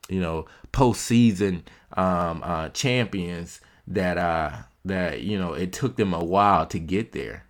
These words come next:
And one of the most consistent postseason champs, we all know the new, the, uh, Patriots, the, uh, New England Patriots, man, they do their thing, man. They built for it, man. So even if we make the Super Bowl,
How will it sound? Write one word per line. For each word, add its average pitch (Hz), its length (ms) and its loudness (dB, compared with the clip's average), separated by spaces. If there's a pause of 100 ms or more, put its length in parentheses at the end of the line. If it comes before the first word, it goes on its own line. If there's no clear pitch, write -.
And 85 260 -10
one 104 200 -2
of 92 120 -4
the 85 80 -4
most 87 420 -4
consistent 92 640 -4
postseason 98 680 -4
champs, 107 500 -6 (240)
we 104 200 0
all 104 220 4
know 85 220 -2
the 82 280 -8 (160)
new, 92 320 -2
the, 92 260 -2
uh, 71 160 0
Patriots, - 680 -4 (400)
the, 98 240 0
uh, 87 140 0
New 110 260 0
England 110 340 0
Patriots, 92 520 0
man, 90 220 -4
they 120 80 -2
do 143 160 0
their 101 140 0
thing, 80 340 -8
man. 90 260 -12
They 101 120 -2
built 87 320 -2
for 62 260 -12
it, - 100 -18
man. 76 240 -14 (320)
So 92 340 -4 (380)
even 170 260 4
if 127 140 0
we 123 80 2
make 101 340 -2
the 90 160 -2
Super 98 380 0
Bowl, 73 380 -8